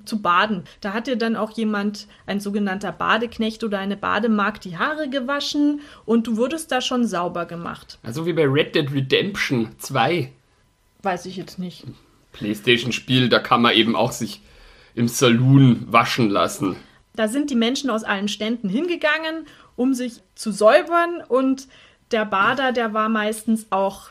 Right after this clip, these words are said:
Speaker 1: medizinisch bewandert, also du konntest dir da auch Zähne ziehen lassen oder Wunden versorgen lassen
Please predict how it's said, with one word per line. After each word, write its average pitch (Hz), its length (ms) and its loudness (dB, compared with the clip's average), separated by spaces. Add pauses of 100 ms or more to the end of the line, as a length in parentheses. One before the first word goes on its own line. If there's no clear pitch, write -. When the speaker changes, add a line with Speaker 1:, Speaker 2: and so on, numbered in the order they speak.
(140)
Speaker 1:
medizinisch 214 680 -2
bewandert, 254 640 -2
also 208 200 -4
du 208 80 -8
konntest 233 320 -4
dir 214 40 -6
da 208 140 -2
auch 214 140 -8
Zähne 247 320 -2
ziehen 247 360 -2
lassen 240 640 -4 (200)
oder 254 320 0
Wunden 294 360 0
versorgen 254 600 -2
lassen 240 640 -2